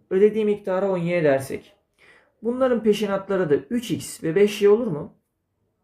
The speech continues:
Peşinatlar çıktıktan sonra kalan oturma grubu için yedi x, yemek odası için beş y'dir. Ve bunlar birbirine eşitmiş.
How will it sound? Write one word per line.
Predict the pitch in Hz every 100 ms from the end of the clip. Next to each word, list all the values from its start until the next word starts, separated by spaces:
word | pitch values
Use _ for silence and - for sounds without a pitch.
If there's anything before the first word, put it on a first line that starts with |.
| -
Peşinatlar | 127 202 240 247 339 349
çıktıktan | - - - - 269
sonra | 262 214 208 220
kalan | 190 196 160 110 - _ _ _ _ _ -
oturma | 165 214 233 262
grubu | 240 240 226
için | 220 214 165 120 - _
yedi | 139 160
x, | 247 247 - - _ _ _ -
yemek | 196 277 262
odası | 170 156
için | 170 254 262
beş | 254 233
y'dir. | 175 131 - - _ _ _ _ _ _
Ve | 226 208
bunlar | 175 147 151
birbirine | 190 131 151 247
eşitmiş. | 233 - - - - -